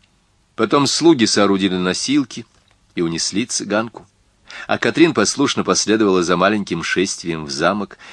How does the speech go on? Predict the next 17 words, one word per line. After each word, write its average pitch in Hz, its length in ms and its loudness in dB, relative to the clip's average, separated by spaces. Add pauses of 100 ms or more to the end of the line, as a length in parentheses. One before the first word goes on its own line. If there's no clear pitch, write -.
(160)
Ее 101 200 -2
мысли 104 340 -4
перепутались. - 840 -10 (440)
Как 135 160 -10
соединить 143 520 -8
вместе 123 500 -6 (360)
слова 131 580 0
Арно, 110 540 0 (540)
выставленное 98 840 0
перед 92 260 -4
нею 104 160 2
на 98 80 0
показ 101 340 0
желание 95 640 0
избавиться 135 720 -4
от - 140 -14
нее, 104 240 -4